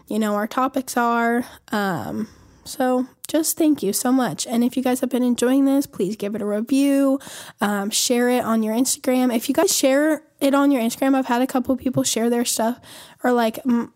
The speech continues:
one of my posts about the podcast on their Instagram. But if you guys don't tag me in it, like, if you don't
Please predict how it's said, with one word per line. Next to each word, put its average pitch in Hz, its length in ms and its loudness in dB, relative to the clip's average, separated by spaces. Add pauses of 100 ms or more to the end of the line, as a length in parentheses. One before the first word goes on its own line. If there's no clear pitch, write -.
one 254 120 2
of 254 80 4
my 226 100 2
posts 233 340 0
about 226 220 -2
the - 60 -20
podcast 233 640 -2
on 233 180 2
their 226 120 0
Instagram. 247 520 0 (340)
But 254 120 2
if 262 160 0
you 269 40 2
guys 277 300 0 (140)
don't 262 340 2 (180)
tag 214 420 0
me 294 240 4
in 294 120 4
it, 311 260 2 (120)
like, 240 240 0
if - 100 -2
you 233 100 2
don't 240 320 0